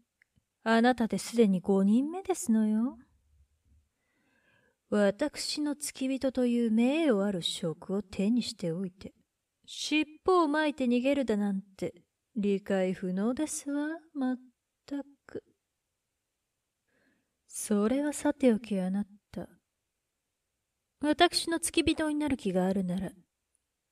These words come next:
まずはすることがあるでしょう。ほら、何をぼーっと突っ立っているのですか。早く連れてきなさい。もう、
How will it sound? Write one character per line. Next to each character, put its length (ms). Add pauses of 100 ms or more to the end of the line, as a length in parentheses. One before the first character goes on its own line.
ま 180
ず 120
は 100
す 200
る 140
こ 160
と 140
が 120
あ 60
る 80
で 140
し 260
ょ 120
う。 40 (1600)
ほ 160
ら、 160 (1040)
何 360
を 60
ぼ 140
ー 60
っ 20
と 100
突 40
っ 20
立 260
っ 60
て 160
い 60
る 80
の 100
で 80
す 100
か。 220 (680)
早 300
く 100 (140)
連 80
れ 100
て 160
き 100
な 80
さ 240
い。 60 (2500)
も 180
う、 120